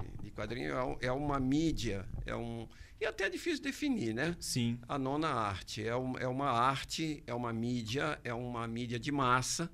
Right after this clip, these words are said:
Speaker 2: Uhum.
Speaker 1: né? Muito, muito bacana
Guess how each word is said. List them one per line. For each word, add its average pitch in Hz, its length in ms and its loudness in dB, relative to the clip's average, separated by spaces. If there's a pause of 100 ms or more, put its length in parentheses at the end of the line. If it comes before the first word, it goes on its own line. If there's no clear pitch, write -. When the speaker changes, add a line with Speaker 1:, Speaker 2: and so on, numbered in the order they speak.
(140)
Speaker 2:
Uhum. 117 460 -2 (200)
Speaker 1:
né? 123 140 0
Muito, 127 1200 -2 (160)
muito 123 240 -6
bacana 135 520 0